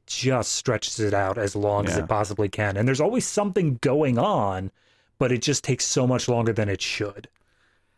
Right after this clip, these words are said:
Speaker 2: Yeah, I think if you cut out, like, twenty minutes of this movie, you know, it's just spread out over those two acts. If you just
Speaker 1: Hmm.
Speaker 2: trim ev-,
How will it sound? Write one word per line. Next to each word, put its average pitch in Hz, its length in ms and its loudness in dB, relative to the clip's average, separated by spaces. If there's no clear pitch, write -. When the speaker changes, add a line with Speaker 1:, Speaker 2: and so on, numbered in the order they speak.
Speaker 2:
Yeah, 277 220 2
I 226 60 0
think 294 200 0
if - 120 -2
you 311 100 2
cut 120 300 2
out, 135 100 2
like, 123 140 -2
twenty - 260 0
minutes 107 320 0
of 107 80 -2
this 101 220 -2
movie, 95 520 -2
you 110 100 -2
know, 107 60 2
it's - 160 -6
just - 220 -2
spread 139 460 0
out 127 180 2
over 113 260 0
those 107 220 0
two 107 260 0
acts. 87 520 -2
If 104 120 -4
you 113 80 -4
just 120 220 0
Speaker 1:
Hmm. 104 220 2
Speaker 2:
trim 139 640 0
ev-, 120 180 0